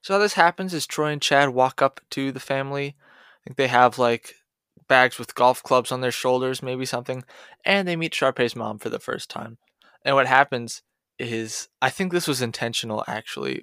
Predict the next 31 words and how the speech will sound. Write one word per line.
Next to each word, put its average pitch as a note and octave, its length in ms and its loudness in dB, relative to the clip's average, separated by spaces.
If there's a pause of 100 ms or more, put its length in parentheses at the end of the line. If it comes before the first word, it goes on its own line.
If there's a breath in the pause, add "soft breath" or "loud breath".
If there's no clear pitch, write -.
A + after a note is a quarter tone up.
when A#2+ 200 -6
Sharpay B2 480 -2
says, - 240 -6
"Troy, D#3+ 300 -2
I D3 80 0
thought D#3 180 4
it D3+ 40 4
was C#3+ 140 0
time C#3 240 -2
for C3 120 -8
you B2+ 80 -2
to B2+ 100 -8
meet B2+ 160 -8
my A2+ 140 -2
parents," A#2 460 -8 (440 soft breath)
which B2 160 -6
is B2 140 -2
very C3 260 2
much C3 380 -4
like, A#2 320 -4 (420)
you - 140 -6
know, B2+ 240 2 (140 soft breath)
something C#3 420 -2
that B2+ 300 -2
people C#3 280 -4
who B2+ 100 -8
are B2 180 0
romantically B2 600 -2
involved A#2 460 2
might G#2 200 -8
say, G#2 300 -6